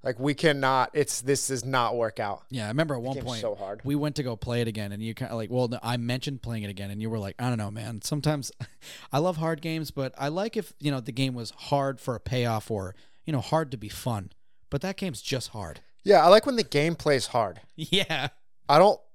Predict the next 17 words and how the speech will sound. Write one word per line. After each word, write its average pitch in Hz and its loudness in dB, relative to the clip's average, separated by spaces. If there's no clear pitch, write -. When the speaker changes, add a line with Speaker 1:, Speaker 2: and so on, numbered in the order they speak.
Speaker 1:
like 147 6
when 160 4
it's, - -2
you 147 4
have 165 10
to 143 4
overcome 147 6
the 120 -4
fight. - -2
Speaker 2:
Yeah. 98 -4
Speaker 1:
I 165 6
don't 208 8
like 185 8
it 160 2
when 151 0
it's 139 -2
just, - 2